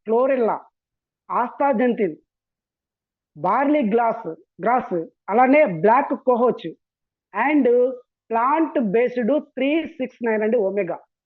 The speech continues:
ఇవన్నీ కూడా ప్యూర్లీ వెజ్ అండి, ప్యూర్లీ, ప్యూర్లీ నార్మల్ గా తీసినటువంటి అంటే మొక్కల్ని తీసినాయండి, మొక్కల్ని తీసినాయి కాబట్టి ఇక్కడ ఎక్కడా కూడా మనము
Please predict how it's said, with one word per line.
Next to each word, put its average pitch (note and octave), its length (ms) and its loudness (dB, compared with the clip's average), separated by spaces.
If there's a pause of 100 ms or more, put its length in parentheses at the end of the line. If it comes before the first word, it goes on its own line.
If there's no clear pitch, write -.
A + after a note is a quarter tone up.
(880)
ఇవన్నీ C#4+ 480 2
కూడా C#4 200 2 (680)
ప్యూర్లీ D4+ 500 2 (720)
వెజ్ G3+ 260 0
అండి, F3+ 160 -4 (440)
ప్యూర్లీ, G#3+ 320 -2 (1000)
ప్యూర్లీ C#4 320 2 (720)
నార్మల్ C4+ 340 0
గా C#4 120 0
తీసినటువంటి A3+ 540 -4
అంటే A#3+ 140 -4 (120)
మొక్కల్ని D#4 460 -2
తీసినాయండి, F#3+ 460 -4 (280)
మొక్కల్ని A#3+ 380 -2
తీసినాయి E3+ 320 -6 (340)
కాబట్టి A3 380 0 (480)
ఇక్కడ G3+ 240 -6
ఎక్కడా C#4+ 300 2 (160)
కూడా B3 180 6 (640)
మనము G#3+ 240 2